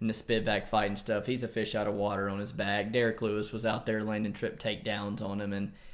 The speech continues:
he's a very one-dimensional fighter who really has to have the right dance partner to look good and be successful. And when you look at who he's fought lately, it, it,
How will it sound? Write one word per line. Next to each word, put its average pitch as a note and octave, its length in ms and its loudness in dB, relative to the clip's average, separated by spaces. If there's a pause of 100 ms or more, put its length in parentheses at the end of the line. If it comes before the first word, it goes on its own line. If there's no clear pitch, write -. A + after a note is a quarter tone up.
(220)
he's C3 220 -2
a - 20 2
very C#3 220 6
one-dimensional A#2+ 720 2
fighter A2+ 420 6
who A2+ 80 0
really A2 280 2
has A2 180 0
to A2+ 80 -2
have A2 260 2
the A2 80 0
right G#2+ 400 0
dance G#2+ 300 0
partner A2 400 0
to G#2+ 160 -8
look A2+ 260 0
good A2+ 320 4
and G#2+ 100 2
be A2+ 140 0
successful. A2 880 2 (340)
And C3 80 0
when C3 80 4
you C#3 60 4
look F3+ 180 6
at D3+ 60 6
who D3 140 8
he's A#2 100 4
fought C3 300 8
lately, B2 560 4
it, B2 160 -2
it, A#2+ 120 -4